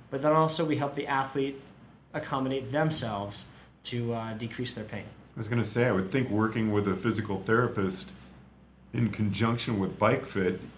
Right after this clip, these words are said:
Speaker 2: you could actually give me some exercises to do that would relieve that pain while in that position.
Speaker 1: Absolutely.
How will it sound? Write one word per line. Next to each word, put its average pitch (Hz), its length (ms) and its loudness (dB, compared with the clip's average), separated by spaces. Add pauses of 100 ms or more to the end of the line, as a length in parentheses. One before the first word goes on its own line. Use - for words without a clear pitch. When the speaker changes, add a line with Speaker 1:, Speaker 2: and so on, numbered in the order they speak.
Speaker 2:
you 113 260 2
could 117 200 2
actually 101 460 4 (600)
give 113 240 2
me 107 240 4
some 98 360 -2
exercises 101 800 0
to - 120 -6
do 98 320 2
that 95 240 0
would 101 380 4 (460)
relieve 113 480 2
that 92 280 0
pain 98 380 0
while 95 300 4
in 95 160 0
that 95 240 -2
position. 92 480 -4 (240)
Speaker 1:
Absolutely. 127 600 -4